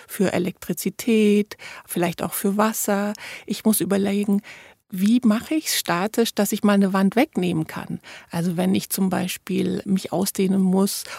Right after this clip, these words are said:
oder kleiner werden, weil das Kind ausgezogen ist. Also sowas wie zu- und abschaltbare Räume, die auf solche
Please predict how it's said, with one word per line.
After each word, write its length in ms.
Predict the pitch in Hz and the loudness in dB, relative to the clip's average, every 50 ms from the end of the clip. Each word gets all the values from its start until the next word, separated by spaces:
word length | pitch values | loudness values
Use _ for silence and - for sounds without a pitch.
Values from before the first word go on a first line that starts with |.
| - - | -6 0
oder 280 | - 185 190 196 196 | 2 4 4 4 2
kleiner 500 | 202 - - 160 160 180 190 202 202 185 | 0 0 -4 -2 0 2 4 4 4 2
werden, 320 | 175 170 175 185 196 185 170 | 0 0 0 0 0 2 2
weil 120 | 170 170 | 2 0
das 160 | 175 190 - | 0 -2 -2
Kind 240 | - - 214 214 - | 2 4 4 4 4
ausgezogen 680 | - - 196 196 - - 196 - - - 190 185 190 185 | 4 2 0 0 0 -2 -2 -2 0 0 0 2 2 0
ist. 180 | 190 190 - | 0 0 -2
Also 160 | - 175 180 185 | -2 -2 0 2
sowas 380 | 196 196 196 196 185 - - | 2 2 2 0 0 0 0
wie 100 | 196 196 | 0 0
zu- 300 | - - - - 247 240 | 0 0 0 2 2 2
und 160 | 233 202 - | 2 2 0
abschaltbare 720 | - 196 - - - 208 196 - - 175 175 180 185 190 | 0 -2 -2 -2 0 0 0 0 -2 -2 0 0 0 0
Räume, 520 | 180 - 175 185 202 214 226 208 185 180 185 - - - - - - - - | 2 4 4 4 6 6 6 6 6 4 0 -4 -8 -14 -14 -16 -14 -2 0
die 120 | 208 - | 2 2
auf 140 | - 185 - | 2 2 0
solche 600 | - - 190 196 196 202 - - 214 196 185 | 0 0 2 2 2 0 0 0 0 0 0